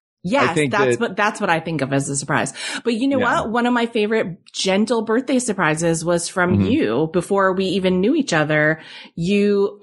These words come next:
Speaker 1: because our friend Ben asked you to make a video talking like Bill the Vampire. <laughs> Doing, like, a birthday message for me.
Speaker 2: That's right. I remember
Speaker 1: And
Speaker 2: this.
Speaker 1: that's one of my favorite things that I've ever gotten. And
Speaker 2: Aw.
Speaker 1: I loved it so much.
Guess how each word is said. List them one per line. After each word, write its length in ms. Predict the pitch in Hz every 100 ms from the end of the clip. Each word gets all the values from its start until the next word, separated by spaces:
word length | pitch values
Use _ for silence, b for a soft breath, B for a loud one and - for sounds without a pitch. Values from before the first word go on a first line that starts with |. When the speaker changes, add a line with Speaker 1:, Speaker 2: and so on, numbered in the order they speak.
| 175
Speaker 1:
because 300 | 196 220 -
our 220 | 175 185
friend 380 | 190 196 185 -
Ben 380 | 196 214 196 185
asked 400 | - 165 - -
you 180 | 202 208
to 120 | 147
make 220 | 156 160
a 80 | 165
video 640 | 160 185 208 175 151 151
talking 420 | 156 180 170 175 160
like 300 | 151 160 143
Bill 220 | 170 170
the 100 | 170
Vampire. 1000 | 160 190 208 - 165 180 175 175 - - _ - -
<laughs> 560 | - 494 453 370 262
Doing, 260 | 254 277 285 269 277
like, 180 | 302 277
a 320 | 247 330 294
birthday 540 | 269 285 403 453 415 349
message 600 | 262 220 254 220 240 -
for 300 | 269 220 214
me. 360 | 190 185 202 139
Speaker 2:
That's 260 | 143 -
right. 340 | 143 165 214 165
I 120 | 143
remember 440 | 143 147 170 214
Speaker 1:
And 80 | 160
Speaker 2:
this. 380 | 127 110 104 -
Speaker 1:
that's 240 | 262 277 285
one 160 | 302
of 60 | 294
my 120 | 269 262
favorite 440 | 247 233 339 370
things 360 | 311 285 294 254
that 120 | 214
I've 140 | 202
ever 380 | - 185 214 262
gotten. 680 | 247 226 220 214 220 226 247
And 340 | - 208 208
Speaker 2:
Aw. 720 | 214 190 170 143 131 117 110
Speaker 1:
I 180 | 107 214
loved 440 | 208 196 202 196 254
it 140 | -
so 160 | 240 240
much. 260 | 220 220